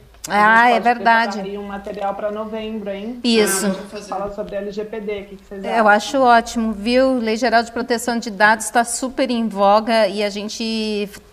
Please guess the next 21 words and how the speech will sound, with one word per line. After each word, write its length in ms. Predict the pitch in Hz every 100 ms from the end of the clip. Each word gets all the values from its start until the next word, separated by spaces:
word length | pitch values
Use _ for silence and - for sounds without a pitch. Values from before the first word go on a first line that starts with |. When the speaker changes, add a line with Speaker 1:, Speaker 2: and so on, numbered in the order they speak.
| -
Speaker 1:
trazer, 380 | 202 208 226 226
é, 180 | 202 185
dar 200 | 196 208
uma 160 | 214
acolhida, 640 | 202 233 208 220 233 202 202
né? 300 | 196 214 220
Entender 600 | 185 196 196 190 196 214
o 60 |
que 200 | 214 -
que 120 | 220 208
vai 200 | 220 214
servir, 720 | 214 196 180 190 220 214 196
o 60 | 175
que 140 | 226
que 140 | -
você 260 | 208 220 226
tem 140 | 226
que 60 | 208
se 80 | 226
Speaker 2:
Isso. 60 | -
Speaker 1:
preocupar, 960 | 208 175 160 160 202 220 202 190